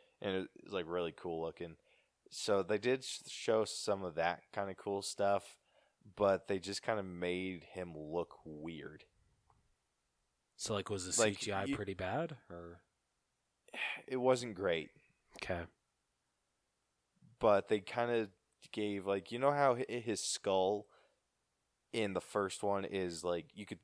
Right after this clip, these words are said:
Speaker 1: see it's just, like, white?
Speaker 2: Oh, yeah.
Speaker 1: Yeah. In the other one, it looks, like, ashy.
Speaker 2: Yeah, that kinda
Speaker 1: Like, it,
Speaker 2: doesn't
Speaker 1: it's
Speaker 2: work.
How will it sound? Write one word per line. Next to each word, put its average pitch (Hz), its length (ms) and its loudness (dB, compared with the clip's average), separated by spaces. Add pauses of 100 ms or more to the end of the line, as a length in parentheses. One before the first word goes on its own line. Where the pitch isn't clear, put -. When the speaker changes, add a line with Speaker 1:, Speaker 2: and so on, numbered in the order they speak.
Speaker 1:
see 120 360 -4
it's - 200 -4
just, - 240 -8 (320)
like, 90 140 -10 (420)
white? 85 400 0 (1400)
Speaker 2:
Oh, 131 120 10
yeah. 117 240 8 (1500)
Speaker 1:
Yeah. 92 260 2 (380)
In 120 160 -2
the 107 140 4
other 117 180 8
one, 101 320 6
it 101 140 2
looks, 95 360 -2
like, 92 560 0 (920)
ashy. 87 680 0 (1300)
Speaker 2:
Yeah, 101 260 -6
that 101 160 -4
kinda 127 240 -6 (100)
Speaker 1:
Like, 101 140 -2
it, 98 40 -2
Speaker 2:
doesn't 95 200 -2
Speaker 1:
it's 95 160 -2
Speaker 2:
work. 90 560 -6